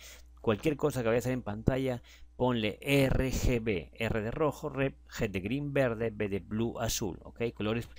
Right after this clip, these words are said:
aditivos o colores primarios digitales. ¿Listo? Entonces vamos a ponerle ahorita C M Y K. Voy a trabajar con C M Y K e impresión, ¿ok? Eh,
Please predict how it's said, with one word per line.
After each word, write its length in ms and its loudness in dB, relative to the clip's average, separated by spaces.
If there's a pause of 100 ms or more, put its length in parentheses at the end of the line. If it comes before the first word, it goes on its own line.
(280)
aditivos 600 2
o 60 -4
colores 300 0
primarios 640 -2
digitales. 680 -6 (420)
¿Listo? 420 0
Entonces 300 -6
vamos 180 -2
a 60 -6
ponerle 460 -2 (500)
ahorita 380 4
C 160 8
M 120 2
Y 60 -2
K. 180 -8
Voy 100 2
a 20 4
trabajar 300 0
con 160 -6
C 100 -4
M 100 -2
Y 60 -2
K 200 4
e 40 4
impresión, 640 -2
¿ok? 180 -10
Eh, 260 4